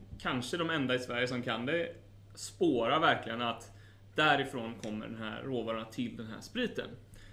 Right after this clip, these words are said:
Vilket är ganska unikt i alla fall. Jag vet inte om det är helt unikt, men det är väldigt, eh, intressant tycker jag.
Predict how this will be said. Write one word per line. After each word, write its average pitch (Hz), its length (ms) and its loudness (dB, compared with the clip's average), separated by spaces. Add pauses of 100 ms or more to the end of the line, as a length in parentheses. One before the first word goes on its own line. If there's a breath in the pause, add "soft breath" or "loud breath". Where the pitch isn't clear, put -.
(100)
Vilket 139 280 0
är 127 160 6
ganska 156 400 2
unikt 151 280 4
i 123 40 2
alla 113 80 2
fall. 113 140 -4
Jag 127 60 4
vet 156 100 0
inte 180 140 -2
om 196 80 0
det 185 80 4
är 170 40 4
helt 170 340 0
unikt, 117 340 -2
men 139 100 -2
det 147 60 0
är 151 40 0
väldigt, 151 440 4
eh, 135 240 0
intressant 156 560 -2
tycker 123 160 -2
jag. 110 140 2